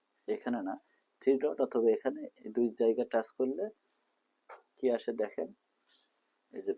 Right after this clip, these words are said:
became, ইয়ে, ফার্স্ট টাইম log in, এই যে ফার্স্ট টাইম log in যেখানে আছে, এখানে আমরা টাচ করব।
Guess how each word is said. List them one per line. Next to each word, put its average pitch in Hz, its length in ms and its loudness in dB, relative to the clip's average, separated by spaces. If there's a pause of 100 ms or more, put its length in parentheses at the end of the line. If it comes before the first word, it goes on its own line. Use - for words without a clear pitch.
became, 147 440 4 (680)
ইয়ে, 196 180 6 (360)
ফার্স্ট 135 300 -2
টাইম 147 140 8 (140)
log 78 200 2
in, - 60 -20 (440)
এই 101 100 0
যে 107 140 -2
ফার্স্ট - 300 -4
টাইম 147 140 2 (100)
log 107 160 4
in 110 140 -4
যেখানে 101 320 -6
আছে, - 200 -4 (760)
এখানে 127 280 -2
আমরা 90 220 -4
টাচ 78 140 -4 (120)
করব। - 180 -8